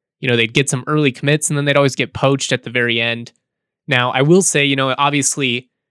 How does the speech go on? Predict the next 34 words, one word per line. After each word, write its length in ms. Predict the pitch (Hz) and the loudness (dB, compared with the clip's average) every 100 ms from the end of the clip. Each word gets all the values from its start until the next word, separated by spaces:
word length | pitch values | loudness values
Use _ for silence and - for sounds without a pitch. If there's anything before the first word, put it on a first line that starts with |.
| _ | _
you 60 | - | -4
know, 80 | 131 | 0
we 80 | 131 | 0
should 160 | 143 | -2
mention 460 | 135 131 - 135 127 | -2 -2 -2 -6 -6
it's, 240 | 123 - 160 | -6 -6 -6
it's 140 | 147 | -4
kind 180 | - 160 | -2 0
of 60 | |
a 40 | 143 | 0
different 400 | 120 135 143 123 | -2 -4 -4 -8
recruiting 540 | 120 - 143 143 135 | -12 -4 0 0 0
philosophy 680 | 123 135 120 120 123 - 120 | -2 0 2 0 -6 -10 -12
from 280 | - 135 131 | -4 -4 -2
these 200 | 120 - | -6 -6
two 200 | 131 117 | -6 -6
staffs. 600 | - 117 117 117 117 - _ _ _ _ _ _ _ _ | -2 0 2 0 -4 -10 _ _ _ _ _ _ _ _
You 100 | 139 | 0
know, 120 | 127 | 2
Bobo 340 | 147 143 139 | 2 2 0
kinda 260 | 131 143 131 | -2 -4 -4
went 160 | 127 117 | -6 -8
for 100 | 131 | -6
those 280 | 123 117 | -4 -6
fringe 540 | - - 147 135 120 - | -8 -2 0 0 -6 -6
P 220 | - 127 | -2 -2
five 380 | 120 120 120 120 | 0 0 0 0
guys, 320 | 123 117 110 | -2 -2 -4
the, 160 | 117 110 | -10 -8
the 120 | 135 | -10
people 320 | 123 135 127 | -6 -6 -4
that 260 | 117 110 - _ _ _ _ _ | -2 -2 -2 _ _ _ _ _
had 320 | - 175 180 - | -4 0 0 0
interest, 580 | 190 175 180 165 - | 0 2 0 0 -4